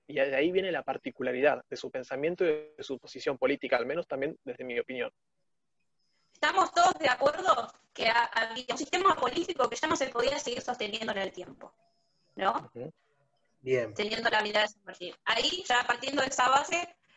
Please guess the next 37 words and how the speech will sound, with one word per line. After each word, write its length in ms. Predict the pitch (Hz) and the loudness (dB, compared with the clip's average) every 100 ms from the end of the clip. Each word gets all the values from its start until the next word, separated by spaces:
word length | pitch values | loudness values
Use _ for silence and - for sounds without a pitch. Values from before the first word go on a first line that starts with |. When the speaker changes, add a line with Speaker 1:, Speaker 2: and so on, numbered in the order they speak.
| _ _ | _ _
Speaker 2:
eh, 560 | - 240 226 214 196 - | 4 4 6 2 -2 2
vamos 260 | 220 240 240 | 2 2 -2
a 40 | |
decir 220 | 220 269 | -4 -4
que 400 | - 254 254 - _ _ _ _ - | 2 2 2 -8 _ _ _ _ -4
requería 340 | 220 233 254 | -2 0 0
un 80 | 240 | 0
cambio. 440 | 202 185 175 170 - _ _ _ _ _ | -4 -4 -10 -10 -14 _ _ _ _ _
¿Ese 260 | - - 285 | -6 -4 0
cambio 320 | 285 359 349 | 0 -2 -4
cómo 200 | 311 320 | -2 -4
se 120 | 320 | -2
iba 140 | 262 240 | 0 2
a 40 | |
dar? 300 | 226 233 339 240 | 2 0 -2 -2
Bueno, 360 | 214 190 170 _ | 0 0 -8 _
San 180 | - 196 | -4 0
Martín 500 | 196 - 254 294 - _ _ _ _ | 0 -2 -4 -4 -6 _ _ _ _
tenía 200 | 185 202 | -10 -8
un 120 | 226 | -4
plan, 220 | - 254 240 262 | 0 0 0 -10
un 100 | 196 | -10
plan 180 | 190 202 | -4 -4
continental, 640 | 202 202 208 220 226 - - _ _ _ _ _ | -2 -4 -6 -2 -2 -2 -6 _ _ _ _ _
y, 560 | 240 - 233 220 - _ - | -2 0 0 0 -4 _ -2
pero, 340 | 339 403 403 | 2 4 2
como 300 | 277 233 214 | 0 2 2
dice 260 | 214 254 262 | 2 -2 0
Tomás 300 | 254 269 277 | 2 2 0
en 80 | 277 | -4
este 200 | 277 302 | -2 -2
caso, 320 | 294 - 330 | -2 -2 -4
siempre 440 | 330 370 480 - 285 | -2 -2 0 2 2
desde 160 | 233 | 4
la 80 | 208 | 0
mirada 280 | 214 233 277 | 0 2 2
americana. 540 | 240 208 247 - - | 0 -2 -2 -2 -10